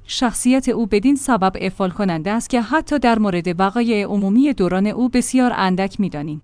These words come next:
و این تقریباً شامل دورانی می‌شود که وی به مدت بیست سال رهبر بی‌منازع جامعه اسلامی و امپراتوری وسیعش بود.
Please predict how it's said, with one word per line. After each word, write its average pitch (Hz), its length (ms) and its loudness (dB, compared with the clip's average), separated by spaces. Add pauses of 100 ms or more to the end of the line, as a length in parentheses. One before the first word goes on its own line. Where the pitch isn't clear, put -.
و 220 40 6
این 285 220 4
تقریباً 220 480 -2
شامل 254 440 2
دورانی 165 480 -4
می‌شود 165 500 -4
که 202 140 -4
وی 185 220 0
به 208 120 0
مدت 226 380 -2
بیست 214 360 -4
سال 208 240 -4
رهبر 196 420 -2
بی‌منازع 190 640 -2
جامعه 202 540 0
اسلامی 214 580 0
و 220 180 0
امپراتوری 226 760 -2
وسیعش 185 640 -6
بود. - 220 -16